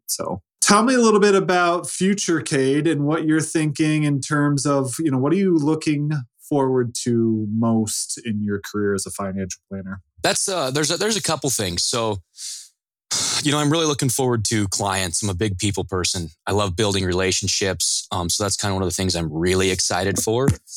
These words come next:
Speaker 2: is, you know, to get those clients and to start building those relationships.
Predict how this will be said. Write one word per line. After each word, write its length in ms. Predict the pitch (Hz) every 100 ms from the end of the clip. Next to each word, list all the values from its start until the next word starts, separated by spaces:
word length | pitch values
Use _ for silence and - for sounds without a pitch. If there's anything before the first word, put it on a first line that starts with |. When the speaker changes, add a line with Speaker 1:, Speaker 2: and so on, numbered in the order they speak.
| - - - -
Speaker 2:
is, 300 | 92 - -
you 60 | 110
know, 100 | 98
to 80 | 85
get 260 | 107 95
those 200 | 95 90
clients 720 | - 95 92 92 90 - - -
and 300 | 92 85 82
to 320 | - 92 87 78
start 300 | - 101 101
building 260 | 101 92
those 180 | 90 85
relationships. 880 | 82 82 90 - 90 80 - -